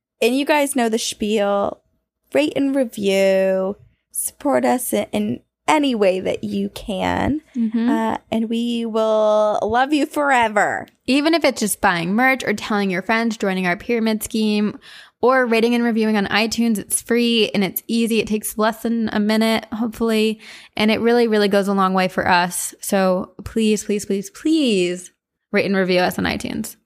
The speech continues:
Speaker 1: And we love you guys.
Speaker 2: We love you. Oh, and we also really are very thankful for Eric Foster and his team at Upfire Digital. Thank you for editing our podcast and for, uh, giving us a little bit of time back to our lives.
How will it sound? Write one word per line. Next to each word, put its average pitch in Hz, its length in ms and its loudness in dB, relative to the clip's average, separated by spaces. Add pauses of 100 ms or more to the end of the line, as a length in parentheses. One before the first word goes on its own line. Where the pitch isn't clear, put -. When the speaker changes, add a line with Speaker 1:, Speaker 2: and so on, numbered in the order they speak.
(160)
Speaker 1:
And 339 100 0
we 330 60 2
love 339 220 2
you 330 80 0
guys. 311 680 0 (360)
Speaker 2:
We 381 100 -2
love 359 200 2
you. 359 380 0 (480)
Oh, 277 300 2
and 269 160 2
we 277 120 2
also 277 300 0
really 240 440 0
are 214 120 2
very 202 380 0
thankful 185 600 -4 (360)
for 196 280 0
Eric 185 260 0
Foster 196 460 0
and 185 180 -2
his 196 160 -4
team 185 280 0
at 180 100 0
Upfire 190 600 0
Digital. 240 600 0 (320)
Thank 233 220 0
you 226 120 0
for 202 240 0
editing 180 520 0
our 180 180 -2
podcast 180 760 -4
and 226 240 -2
for, 262 160 -2
uh, 262 240 2 (480)
giving 381 220 0
us 381 100 0
a 392 40 0
little 349 160 2
bit 349 100 0
of 349 120 0
time 349 300 2
back 208 180 2
to 220 100 0
our 190 160 2
lives. 175 460 0